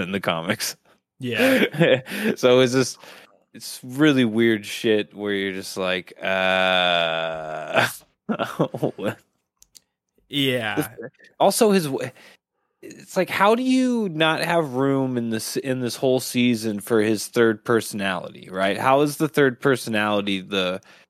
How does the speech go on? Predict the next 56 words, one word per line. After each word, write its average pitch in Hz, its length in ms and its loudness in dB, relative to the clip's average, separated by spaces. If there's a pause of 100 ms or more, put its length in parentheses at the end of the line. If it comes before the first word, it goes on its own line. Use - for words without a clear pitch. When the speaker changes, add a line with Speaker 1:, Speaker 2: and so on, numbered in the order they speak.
(220)
Speaker 1:
the 107 240 -2
big 107 260 0
surprise 101 760 2
reveal 98 600 -4
in 92 100 -8
the 95 120 -2
after 92 300 -4
credits 92 400 -6
scene? 85 340 -12 (200)
Speaker 2:
So - 180 -2
that 143 240 2
was, 143 80 -2
Speaker 1:
But 131 400 2
Speaker 2:
that 131 180 4
Speaker 1:
you 123 80 4
Speaker 2:
was 117 260 2
the 131 100 -2
guy 120 200 2
you 120 140 -2
were 117 60 -4
talking 117 400 -4
about 107 240 -6
then. 113 100 -4
I 113 100 2
was 117 100 0
gonna 127 160 2
ask 120 300 -2
you 123 40 -4
about 107 200 -4
that. 107 160 -4
So 131 140 -2
you 127 180 0
told 139 300 0
me 131 120 2
that 117 240 -2
there's 120 260 0
a 110 60 -2
third 135 340 0
guy 123 260 0
who's, 117 160 -2
like, 117 200 -4
a 110 60 -6
foul-mouthed 120 960 0
cab 120 500 -6 (220)
driver. 131 520 0 (480)
Speaker 1:
Yeah. 92 340 2
Speaker 2:
That's 127 300 0
the 135 120 0
guy 123 280 0
who's 117 360 -4
working 117 360 -4
with 110 120 -8
Khonshu 117 500 -6
at 113 100 -12
the 110 140 -6
end? 120 340 -8